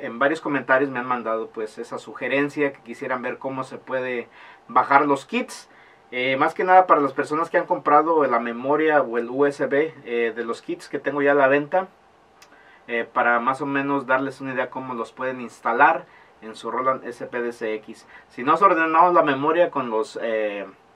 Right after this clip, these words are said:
con los samples y los kits,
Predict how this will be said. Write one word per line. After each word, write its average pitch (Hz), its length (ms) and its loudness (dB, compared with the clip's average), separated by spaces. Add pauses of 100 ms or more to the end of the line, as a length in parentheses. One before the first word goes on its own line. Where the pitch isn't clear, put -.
(580)
con 131 160 0
los - 140 -6
samples 190 580 2 (320)
y 226 120 -8
los 233 180 -4
kits, - 560 -10